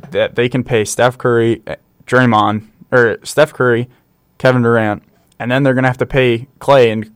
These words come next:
in a couple se-, in two years, and then they're gonna give you a max contract. There's no way. They're, sorry, Draymond. You can get a lot of money from them, that's fine. Or you can go get a max deal somewhere else, which is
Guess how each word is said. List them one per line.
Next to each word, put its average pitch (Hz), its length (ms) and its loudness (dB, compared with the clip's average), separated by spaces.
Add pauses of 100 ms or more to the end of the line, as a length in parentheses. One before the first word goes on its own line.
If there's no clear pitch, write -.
in 120 120 -6
a 110 60 -6
couple 107 240 -6
se-, 107 220 -10
in 107 140 -10
two 147 180 -4
years, 107 380 -4 (1080)
and 123 240 -2
then 135 180 4
they're 127 120 4
gonna 120 200 0
give 113 260 -2
you 123 180 2
a 117 60 2
max 117 280 -4
contract. 117 420 -2
There's 113 180 -2
no 107 120 -2
way. 73 240 -8 (500)
They're, 101 220 -6 (400)
sorry, 92 340 -4
Draymond. 76 420 -8 (440)
You 110 140 -10
can 107 160 -10
get 113 140 2
a 110 40 4
lot 135 240 4
of 156 60 2
money 120 200 2
from 113 240 -2
them, 117 220 -2
that's 107 200 -6
fine. 113 480 -2 (800)
Or 160 160 2
you 147 120 2
can 143 140 -2
go 139 140 4
get 127 100 2
a 120 60 -2
max 110 240 -4
deal 110 180 -8
somewhere 87 320 -10
else, 67 240 -10
which 120 180 -8
is 107 220 -12